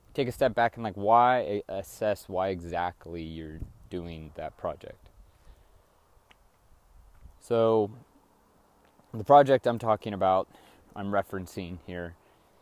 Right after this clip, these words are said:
is the project that I'm doing for my Sharpest Minds mentorship.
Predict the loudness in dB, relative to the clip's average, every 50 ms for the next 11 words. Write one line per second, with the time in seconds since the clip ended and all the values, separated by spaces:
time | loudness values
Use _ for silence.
0 | _ _ -10 -6 -4 -4 -4 -4 -6 -8 -10 -12 -12 -8 -2 0 0 0 0 -2
1 | -6 -4 -4 -6 -4 -6 -6 -6 -6 -6 -6 -8 -8 -8 -10 -12 -16 -20 -20 -20
2 | _ _ _ -8 -4 -2 -2 0 0 -2 -2 -4 -6 -8 -12 -20 _ _ _ -20
3 | -20 -20 -20 -20 -20 -20 _ -20 -20 -20 _ -10 -8 -8 -8 -8 -4 -4 -4 -4
4 | -2 -4 -8 -8 -8 -8 -6 -6 -6 -6 -6 -8 -8 -10 -12 -14 -18 -20 -20 -20
5 | -20 -20 -20 -20 -20 -20 -18 -18 -18 -16 -14 -12 -10 -10 -10 -10 -10 -12 -14 -14
6 | -14 -16 -16 -18 -20 -20 -20 -18 -12 -8 -6 -6 -4 -2 -2 -2 -2 0 2 2
7 | 2